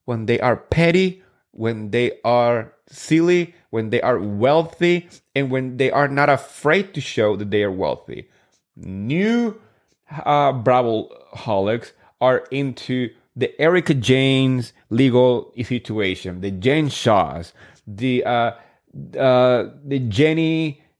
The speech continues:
racist pose, and you, and people want more of that so they can complain more about it and create more drama about it. Like, we already have New Jersey that it felt like, oh my gosh, like, I, I, I just wanted it to end.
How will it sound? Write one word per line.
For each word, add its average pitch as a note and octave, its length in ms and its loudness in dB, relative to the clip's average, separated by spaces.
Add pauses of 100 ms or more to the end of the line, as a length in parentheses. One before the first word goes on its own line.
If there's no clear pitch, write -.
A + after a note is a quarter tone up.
(120)
racist C#3+ 800 0
pose, A2+ 500 2
and A#2 280 -8
you, D3 400 -4
and D3 300 -2
people E3+ 380 0
want D#3+ 720 0
more C3+ 260 2
of G#2+ 200 0
that G2 320 2
so C3+ 80 0
they B2+ 180 2
can D3+ 180 -2
complain D#3 680 -2
more A#2+ 260 0
about G2 400 2
it - 100 -2
and C3+ 220 -6
create D#3 300 -2
more D#3+ 260 -2
drama C#3 460 0
about F2 380 0
it. - 100 -8 (280)
Like, D3+ 180 2
we E3+ 120 2
already G3+ 280 2
have D#3+ 440 -6
New C#3+ 160 -6
Jersey C#3 600 -2 (200)
that C#3 200 2
it D3 100 -4
felt - 540 0
like, A#2 460 -2 (280)
oh D3 240 0
my D3 200 -2
gosh, A#2+ 440 0
like, A#2 360 -2 (760)
I, A#2+ 60 4
I, - 500 2
I D3 40 2
just D3+ 180 -4
wanted C3+ 300 2
it B2 220 2
to G2+ 120 -2
end. G2 360 0